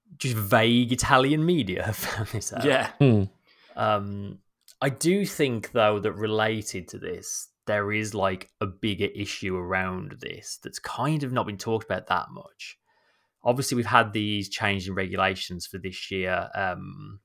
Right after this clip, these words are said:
Speaker 1: around the floor heights and stuff. And I know we're only two races in, but it's already starting to look like these changes to the ride height and floor height have kind of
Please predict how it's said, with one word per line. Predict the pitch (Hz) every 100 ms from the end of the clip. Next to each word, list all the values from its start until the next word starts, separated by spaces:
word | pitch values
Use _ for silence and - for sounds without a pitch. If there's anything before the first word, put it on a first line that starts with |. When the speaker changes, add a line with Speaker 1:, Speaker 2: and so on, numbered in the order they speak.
| _
Speaker 1:
around | 107 98
the | 90
floor | - 101 92
heights | - 87 - -
and | 104
stuff. | - - - - - _ _ _ _ _ _
And | -
I | 107
know | 104 123 143
we're | 143 135
only | 120
two | 117 - 110
races | 101 98 98 - 92
in, | 92 62 - 101 - _ _ 107 -
but | 104 98 - - - - _ _ _ _ _ _ -
it's | - -
already | - 127 131 131 117 110
starting | 104 - 107 98 101 95
to | 95
look | 92 95 - -
like | 92 90 - - - - _ _ _ _ _ _ _
these | 104 104 104 104 104 101 101 95 - - _
changes | - 110 95 95 92
to | 98
the | 92
ride | 92 90
height | 92 92
and | 95
floor | - 98 92
height | 92 - 101 - -
have | - - 98
kind | - - - 98 107 101
of | 98 92